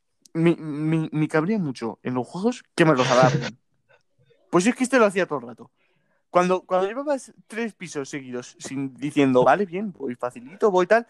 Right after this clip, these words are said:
Speaker 1: aparecía el maldito gato y te decía, "Pues no, ahora te quito esto y te lo llevo al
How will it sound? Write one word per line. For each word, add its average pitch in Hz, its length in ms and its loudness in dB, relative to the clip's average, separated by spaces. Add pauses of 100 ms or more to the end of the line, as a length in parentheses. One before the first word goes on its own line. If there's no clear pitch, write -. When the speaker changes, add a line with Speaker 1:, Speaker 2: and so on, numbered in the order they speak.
(100)
Speaker 1:
aparecía 196 380 2
el 202 80 -4
maldito 180 320 -8
gato 240 200 -6
y 233 60 -16
te 202 80 -10
decía, 175 240 -10
"Pues 156 160 -10
no, 180 100 -8
ahora 175 180 -6
te 180 100 -12
quito 156 300 -12
esto 254 260 -10
y 214 60 -18
te 180 120 -12
lo 160 120 -8
llevo 220 340 -10
al 147 300 -10